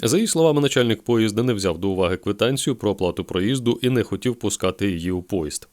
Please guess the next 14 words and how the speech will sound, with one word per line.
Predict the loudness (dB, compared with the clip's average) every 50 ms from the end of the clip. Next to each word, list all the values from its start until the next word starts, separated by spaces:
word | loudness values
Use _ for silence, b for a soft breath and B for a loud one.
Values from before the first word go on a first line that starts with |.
| _ _ -8
Також | -6 -2 2 4 4 4 4 2 -2
чимало | -2 -2 0 2 4 4 4
пасажирів | 2 2 0 0 2 2 2 2 2
зіткнулися | 2 0 -2 -2 -2 0 0 0 0 0
із | -2 -2
проблемою | -2 -2 0 2 4 2 4 4 2 2 0
повернення | 0 -2 0 2 2 2 2 0 -2 -2 -2 -2 -2 -2 -2
електронних | -2 -2 -2 -2 -2 -2 -2 -2 -2 -4 -6 -4
квитків. | -2 -2 -2 -2 -4 -6 -6 -6 -8 _ _ _ _ _ _ -10 -4
У | -2 0
роз'ясненні | 0 2 2 2 0 0 0 -2 -2 -2 -2 -2
Укрзалізниці | -2 -6 -4 -2 -2 -2 0 0 0 0 0 0 0 0 0 -2
говориться, | 0 0 2 2 2 2 2 2 0 -2 -2
що | -2 -2 0 0 0